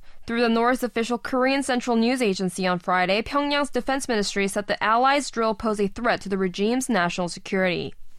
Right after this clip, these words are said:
The underwater weapon system called the Hail five twenty-three was tested in the E C as part of the regime's efforts to deter hostile military moves, such as the trilateral drills the allies agreed to in December.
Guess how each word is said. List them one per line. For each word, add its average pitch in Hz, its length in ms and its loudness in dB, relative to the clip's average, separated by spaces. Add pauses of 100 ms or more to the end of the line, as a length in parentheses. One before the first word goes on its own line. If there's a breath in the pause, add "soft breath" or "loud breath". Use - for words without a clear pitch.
(380 soft breath)
The 226 140 2
underwater 214 480 4
weapon 226 320 2
system 208 320 -2
called 208 240 0
the 208 80 2
Hail 330 420 0
five 277 360 2
twenty-three 208 640 -2
was 208 180 -2
tested 330 380 -2
in 294 80 0
the 254 100 0
E 240 140 -2
C 214 260 -2
as 208 160 0
part 208 200 0
of 202 80 -2
the 202 100 2
regime's 202 400 0
efforts - 380 0
to 240 120 -4
deter 233 520 0
hostile 311 440 0
military 226 400 0
moves, 165 340 -2 (220 loud breath)
such - 220 -4
as 202 100 -2
the 202 140 -2
trilateral 247 720 2
drills 233 340 0
the 226 160 -2
allies 226 380 2
agreed 226 300 -2
to 302 160 0
in 190 140 0
December. 170 600 -4